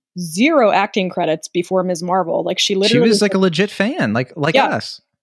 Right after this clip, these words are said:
Speaker 1: She was Kamala Khan. She was a, uh, you know, uh, a Pakistani American girl who's a giant nerd, who loved comic books, who loved Carol Danvers, who dressed up as Ms. Marvel for Halloween. And she, her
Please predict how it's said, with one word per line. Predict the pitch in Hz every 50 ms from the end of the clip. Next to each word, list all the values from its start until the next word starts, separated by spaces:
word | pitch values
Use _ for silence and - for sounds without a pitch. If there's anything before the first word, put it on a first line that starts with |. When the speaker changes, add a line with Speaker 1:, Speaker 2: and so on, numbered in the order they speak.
| _ _ _ _
Speaker 1:
She | - - - 254 254
was | 220 247 254 247 233
Kamala | - 254 233 214 196 196 196 196
Khan. | 196 208 190 180 160 160 170
She | - - 220
was | 202 202 196 180
a, | 185 185 175 175 180 170 -
uh, | - 175 165 165
you | - 180 180
know, | 165 165 165 165 - - - - - 50 - - -
uh, | - 170 170 170 165 165 - -
a | - -
Pakistani | - - 175 180 - 208 - - 202 202 202 202 196
American | 190 190 190 190 185 - 202 190
girl | - 165 175 180 180 170
who's | 190 175 180
a | 180
giant | 160 165 180 - 190 233 240 233 214
nerd, | 202 202 208 196
who | - 180
loved | 170 175 180 185 202 -
comic | - - 196 196 190 185 -
books, | 190 185 185 - -
who | 190
loved | 175 180 175 175 180
Carol | - - 202 220 240
Danvers, | 226 214 185 185 180 180 185 185
who | - 196
dressed | 165 - 170 170 - -
up | 196 190 226
as | 220 208
Ms. | 220 220 208
Marvel | 202 208 202 196 196 202
for | 196 - 220 196
Halloween. | 202 202 208 214 196 180 175 175 175 180 175 -
And | - 185
she, | - - 190 185 185 180 - - _ _ _ _ _ _
her | - 190